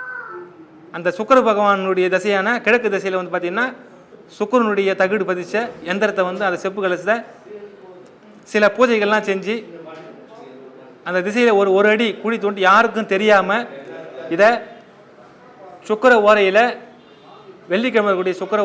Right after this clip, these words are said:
ஓரையில காலையில ஆறு மணிலேருந்து ஏழு மணிக்குள்ள வரக்கூடிய சுக்கிர ஓரையிலையோ, அல்லது மதியம் வரக்கூடிய ஒன்று முதல் இரண்டு மணிக்குள்ள வரக்கூடிய சுக்கிர ஓரையிலையோ, அல்லது இரவு எட்டு மணிலேருந்து ஒன்பது மணிக்குள்ள வரக்கூடிய சுக்கிர ஓரையிலையோ நல்லா ஒரு, ஒரு, ஒரு அடி ரெண்டு அடி குழி தோண்டி அந்த குழிக்குள்ளார யாருக்கும் தெரியாம இதை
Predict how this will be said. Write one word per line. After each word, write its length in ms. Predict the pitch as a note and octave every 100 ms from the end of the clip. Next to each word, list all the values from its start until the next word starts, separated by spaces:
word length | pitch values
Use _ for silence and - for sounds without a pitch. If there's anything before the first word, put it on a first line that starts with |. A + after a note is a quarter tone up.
| F#3
ஓரையில 400 | F3+ F3 - -
காலையில 360 | E3+ F3+ F#3
ஆறு 260 | E3+ F#3 F#3+
மணிலேருந்து 420 | F#3+ F#3+ F#3 G3 F3+
ஏழு 100 | F3+
மணிக்குள்ள 320 | F3 F#3 F3 E3
வரக்கூடிய 200 | E3 D#3+
சுக்கிர 200 | - F#3 E3
ஓரையிலையோ, 440 | D#3+ D3+ D#3 E3+ - - - - - -
அல்லது 360 | E3 F#3+ G#3 F#3+
மதியம் 380 | F#3 A3 G#3 G3
வரக்கூடிய 500 | F#3 F#3 F3+ G3+ F3
ஒன்று 280 | F3+ G3+
முதல் 200 | G3 F#3+
இரண்டு 280 | F#3+ F#3 F3+
மணிக்குள்ள 280 | F#3 F3 F3+ E3+
வரக்கூடிய 280 | E3 E3
சுக்கிர 260 | D#3+ E3 F#3 E3+
ஓரையிலையோ, 320 | D#3 D#3+ F3+ F3+ - - - - -
அல்லது 360 | D#3+ F#3+ G#3 F#3+
இரவு 320 | G3+ A#3 A3
எட்டு 300 | G3+ A3 A3
மணிலேருந்து 280 | G#3+ A3+ A3
ஒன்பது 320 | G#3 G#3+ G#3
மணிக்குள்ள 340 | G#3+ G#3 G3+ F#3+
வரக்கூடிய 260 | F3+ F#3 F3
சுக்கிர 200 | G3+ G3 F3+
ஓரையிலையோ 420 | E3+ E3 F#3 G#3 - - - - - - - - _ _ _ _ _ _ - _ -
நல்லா 220 | F3 G#3
ஒரு, 180 | G3 F3+
ஒரு, 160 | F#3 G3 F#3+ F3+ F3
ஒரு 160 | E3+ F3+
அடி 120 | G3
ரெண்டு 200 | F#3 F3
அடி 100 | F#3+
குழி 220 | F3+ G3+ G3
தோண்டி 380 | E3+ E3 G#3+ -
அந்த 140 | E3
குழிக்குள்ளார 460 | F3+ G#3+ F#3 F#3 F#3+
யாருக்கும் 440 | E3+ F#3+ F#3+ F#3+
தெரியாம 380 | E3+ F#3 F3+
இதை 100 | F3+